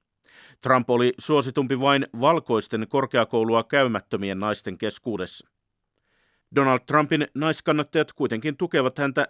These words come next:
henkeen ja vereen toiselle presidenttikaudelle. Vaikka Kaliforniasta ja Los Angelesista löytyy enemmän Joe Bidenin kannattajia, joukkoon mahtuu myös Trumpiin uskovia naisia.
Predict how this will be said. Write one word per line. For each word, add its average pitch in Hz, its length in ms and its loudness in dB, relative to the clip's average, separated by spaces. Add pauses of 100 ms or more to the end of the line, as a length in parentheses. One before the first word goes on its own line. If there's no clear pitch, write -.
henkeen 131 380 -2
ja 143 100 -2
vereen 135 380 2 (100)
toiselle 117 320 0
presidenttikaudelle. 107 1000 -4 (680)
Vaikka 170 460 0
Kaliforniasta 127 840 -2
ja 131 100 2
Los 135 220 -4
Angelesista 113 640 -4
löytyy 110 360 -2
enemmän 131 280 -2 (180)
Joe 131 160 0
Bidenin 131 440 0
kannattajia, 135 600 0 (400)
joukkoon 131 400 0
mahtuu 143 320 -2
myös 139 300 0 (200)
Trumpiin 123 460 0
uskovia 104 440 -4
naisia. 113 420 -2